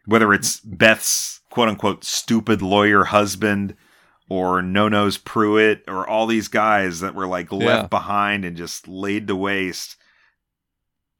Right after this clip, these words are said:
Speaker 2: Yeah,
Speaker 1: Catch
Speaker 2: maybe
Speaker 1: wind of
Speaker 2: those are your
Speaker 1: Quantum
Speaker 2: e-,
Speaker 1: Leap
Speaker 2: those
Speaker 1: and
Speaker 2: are your evil leapers
Speaker 1: There
Speaker 2: right
Speaker 1: you
Speaker 2: there.
Speaker 1: go.
Speaker 2: That's,
Speaker 1: There you go.
Speaker 2: that's the one that the devil goes out for.
Speaker 1: Just,
Speaker 2: <laughs>
Speaker 1: just a bunch of
Speaker 2: Who tries to
Speaker 1: incels.
Speaker 2: recruit for his time-traveling, uh, evil deeds.
Speaker 1: It's just a bunch of incels founding their own project.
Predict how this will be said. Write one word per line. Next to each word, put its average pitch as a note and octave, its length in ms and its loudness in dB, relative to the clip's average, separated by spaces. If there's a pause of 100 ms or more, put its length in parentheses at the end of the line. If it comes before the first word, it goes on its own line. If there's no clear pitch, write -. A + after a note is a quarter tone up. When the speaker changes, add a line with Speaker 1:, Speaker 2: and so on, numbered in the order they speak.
Speaker 2:
Yeah, B2 120 2
Speaker 1:
Catch B2 100 0
Speaker 2:
maybe B2+ 160 2
Speaker 1:
wind - 20 4
of A#2+ 60 2 (100)
Speaker 2:
those B2 140 -2
are A#2+ 80 2
your A#2 80 2
Speaker 1:
Quantum A2+ 180 2
Speaker 2:
e-, A#2+ 80 -2
Speaker 1:
Leap A#2 160 -2
Speaker 2:
those F3+ 180 2
Speaker 1:
and F3+ 80 2
Speaker 2:
are D#3 40 4
your B2+ 120 4
evil A#2+ 360 0
leapers G2+ 400 -4
Speaker 1:
There G2 100 -4
Speaker 2:
right F#2+ 120 -2
Speaker 1:
you G#2 60 -4
Speaker 2:
there. G#2 200 0
Speaker 1:
go. F#2+ 60 -4
Speaker 2:
That's, A2 240 -2
Speaker 1:
There G2+ 80 -8
you F#2 100 -10
go. D#2+ 180 -14
Speaker 2:
that's C#3+ 220 -2
the D#3 100 -2
one C3+ 220 0
that A2+ 100 2
the G#2+ 80 -4
devil A#2 320 0
goes G2+ 260 -2
out G#2+ 300 0
for. G2 380 -4 (120)
Speaker 1:
Just, - 300 -4
Speaker 2:
<laughs> - 200 2 (140)
Speaker 1:
just F3 200 2
a F#3 40 0
bunch E3 220 2
of D#3 100 0
Speaker 2:
Who E3 220 4
tries D3 320 4
to G2+ 60 4
Speaker 1:
incels. G2 120 2
Speaker 2:
recruit D3 460 2
for A#2+ 220 0
his A2+ 240 0
time-traveling, A#2+ 1040 0
uh, A2 240 -4 (100)
evil A#2 320 0
deeds. A2+ 360 -2
Speaker 1:
It's - 120 -8
just B2+ 240 -6
a D#3+ 60 -4
bunch C#3 240 -4
of C3+ 160 -4
incels A2 680 -6
founding G2+ 440 -8
their F#2 200 -8
own F#2+ 220 -6
project. F2+ 500 -2